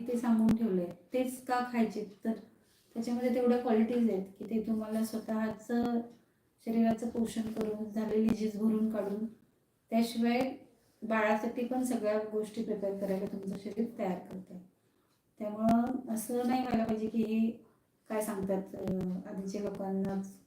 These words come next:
करायचं होतं, ते आता कोणी करायचं नाही. किंवा for example बाळाला पण तेल लावायचं नाही, त्याच्या डोळ्यात काजळ घालायचं नाही, कानात तेल घालायचं नाही, हे सगळं स-, सध्याचे चाललंय, ते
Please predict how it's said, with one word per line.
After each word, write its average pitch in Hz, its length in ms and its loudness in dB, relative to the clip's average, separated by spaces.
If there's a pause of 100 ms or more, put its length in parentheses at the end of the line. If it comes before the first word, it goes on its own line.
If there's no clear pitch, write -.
करायचं 185 400 0
होतं, 185 280 -4
ते 190 60 -2
आता 190 260 -2
कोणी 190 280 -4
करायचं 185 440 -2
नाही. 180 240 -2
किंवा 202 340 -8 (600)
for 226 100 2
example 226 380 2
बाळाला 214 500 4
पण 214 200 -2 (100)
तेल 202 200 0
लावायचं 185 440 0
नाही, 175 280 -4
त्याच्या 190 560 -4
डोळ्यात 196 360 2
काजळ 196 260 0
घालायचं 185 420 0
नाही, 185 140 0
कानात 196 360 -6
तेल 190 160 -2
घालायचं 185 460 -4
नाही, 185 100 0
हे 233 220 4
सगळं 240 300 2
स-, 233 240 -2 (800)
सध्याचे 226 380 2
चाललंय, 190 400 2
ते 233 380 2